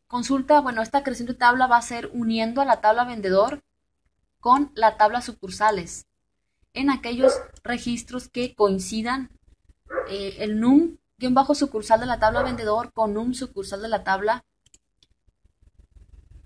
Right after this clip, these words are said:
sucursales. Aquí creamos una tabla. Vamos a ver a la tabla.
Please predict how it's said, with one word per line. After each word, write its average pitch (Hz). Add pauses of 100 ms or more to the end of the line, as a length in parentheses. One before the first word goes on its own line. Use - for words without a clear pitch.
(380)
sucursales. 190 (2500)
Aquí 226
creamos 262
una 254
tabla. 240 (640)
Vamos 240
a 220
ver 214
a 226
la 214
tabla. 214